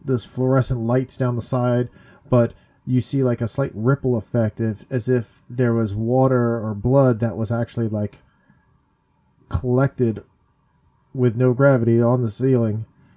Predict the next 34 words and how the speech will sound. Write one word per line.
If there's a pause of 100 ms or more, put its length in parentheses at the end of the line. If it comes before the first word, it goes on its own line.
(440)
And
you
hear
something
else
behind
you.
You
turn
around,
there's
nothing. (100)
You
turn
back
around
to
go (300)
towards
where
you
need
to
go,
and
then
there's
this
kid. (280)
And
it's
like,
"Jesus
Christ."